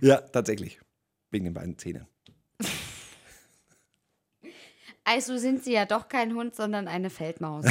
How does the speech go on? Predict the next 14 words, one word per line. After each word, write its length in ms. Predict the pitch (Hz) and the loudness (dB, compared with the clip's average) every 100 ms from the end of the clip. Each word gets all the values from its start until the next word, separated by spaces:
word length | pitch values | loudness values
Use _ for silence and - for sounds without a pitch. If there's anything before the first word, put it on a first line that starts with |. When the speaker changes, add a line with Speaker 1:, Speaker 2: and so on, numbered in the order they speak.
| - 175 - - - | 6 6 6 4 2
Speaker 1:
<laughs> 540 | - 120 - - - | 0 -2 -4 -16 -2
Jetzt 180 | 107 - | 0 2
haben, 140 | 123 | 2
jetzt 220 | 85 120 117 | 2 -2 -2
haben 120 | 120 | 0
wir's 160 | 113 | 0
gefunden. 420 | - - 110 101 - | -2 -4 -4 -4 -2
Speaker 2:
Ja. 280 | 262 262 233 _ | -2 -2 -6 _
Speaker 1:
Ja. 120 | 233 - _ _ | -6 -6 _ _
Speaker 2:
Also 320 | - 208 220 | -4 -2 -2
Speaker 1:
Genau. 120 | 113 131 - | -2 -6 -6
Speaker 2:
das 180 | 240 240 | -6 2
haben, 240 | 269 294 311 | 6 6 4
äh, 220 | 240 | 4